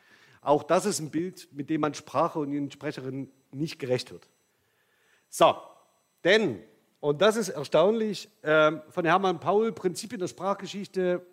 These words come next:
Anfang des zwanzigsten Jahrhunderts. Er schreibt eigentlich das in seine Prinzipien, die tatsächlich den, das Wesen der Sprache und der Sprachgeschichte so gut erfasst wie sonst in dem hundert Jahren vorher niemand.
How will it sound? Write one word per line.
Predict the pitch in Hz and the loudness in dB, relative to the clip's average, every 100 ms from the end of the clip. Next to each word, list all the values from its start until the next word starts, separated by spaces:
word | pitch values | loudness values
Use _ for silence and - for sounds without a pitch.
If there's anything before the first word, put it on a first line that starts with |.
| _ | _
Anfang | 151 202 214 190 185 190 156 | 0 0 2 2 2 0 -4
des | 170 | -8
zwanzigsten | 175 190 196 175 - | 0 2 2 -4 -4
Jahrhunderts. | 165 175 151 - - _ _ _ _ _ _ _ _ _ _ _ _ _ _ - | -2 0 -4 -6 -16 _ _ _ _ _ _ _ _ _ _ _ _ _ _ 0
Er | 190 | 0
schreibt | 190 202 196 | 4 2 4
eigentlich | 170 208 185 - | 2 2 0 0
das | 185 226 - - - | 0 0 -6 -14 -6
in | 190 226 | -4 -2
seine | 180 170 | -2 0
Prinzipien, | 175 175 165 - 202 - 196 180 180 180 _ - | -2 -4 -6 -6 -10 -6 -2 0 -2 -4 _ -12
die | 160 185 180 175 - _ _ _ _ | -2 4 4 4 -4 _ _ _ _
tatsächlich | 165 160 202 196 196 185 - - _ - | -2 0 0 0 -2 -4 -4 -6 _ -2
den, | 175 156 - | 0 0 -2
das | 160 - | -14 -8
Wesen | 170 208 | -6 -4
der | 180 | -4
Sprache | 156 - 160 190 | -4 -2 0 0
und | 165 | -2
der | |
Sprachgeschichte | 139 170 180 175 156 175 156 | -4 -4 -6 -6 -16 -14 -16
so | 131 170 | -4 -2
gut | 190 196 214 | -2 -4 -6
erfasst | - - 170 180 - - | -6 -2 0 0 -4 -14
wie | 160 | -6
sonst | 170 180 202 - - _ _ | 2 2 2 -6 -20 _ _
in | 175 165 165 _ - | 0 0 -2 _ -8
dem | 156 156 143 - | -2 -2 -4 -4
hundert | 147 208 156 | 0 0 4
Jahren | 170 156 | 4 4
vorher | - 170 147 | 0 2 4
niemand. | 147 160 131 92 | 4 2 0 -6